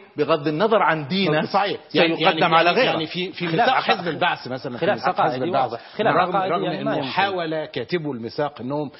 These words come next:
Speaker 2: يعني يعطوا عن نفسهم صورة متسامحة، إلا أنهم جاءوا في، في بعض المواضع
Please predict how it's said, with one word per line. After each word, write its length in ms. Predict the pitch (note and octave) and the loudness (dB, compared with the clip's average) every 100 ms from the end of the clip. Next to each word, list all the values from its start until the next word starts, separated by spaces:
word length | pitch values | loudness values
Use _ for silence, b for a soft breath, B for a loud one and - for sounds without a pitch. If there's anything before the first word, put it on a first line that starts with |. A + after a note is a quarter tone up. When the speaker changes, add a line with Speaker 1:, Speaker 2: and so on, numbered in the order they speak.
| B B | B B
Speaker 2:
يعني 540 | - B2+ B2 A#2+ B2 | -8 -2 -2 -2 -4
يعطوا 680 | B2+ B2+ E3+ E3+ - D3+ A#2 | -4 -2 0 -2 -2 -4 -2
عن 140 | A#2+ | -4
نفسهم 340 | A#2+ - E3 C#3 | -4 -4 -4 -4
صورة 320 | - D3 C3+ | -2 -2 0
متسامحة، 720 | A#2 A#2+ A2 A#2 C#3 D3 D3+ B B - | -4 -6 -6 -4 -4 -4 -6 B B -6
إلا 200 | A3 G#3 | -6 -4
أنهم 260 | A#3 A3+ | -4 -2
جاءوا 280 | D#3+ C4+ G#3 | 0 0 -2
في، 180 | D#3 E3+ | -2 -4
في 200 | - E3+ | -4 -2
بعض 280 | A#3 A#3+ F3+ | 0 0 0
المواضع 560 | E3 D3+ F3+ G3+ G3+ | -2 -2 -2 0 0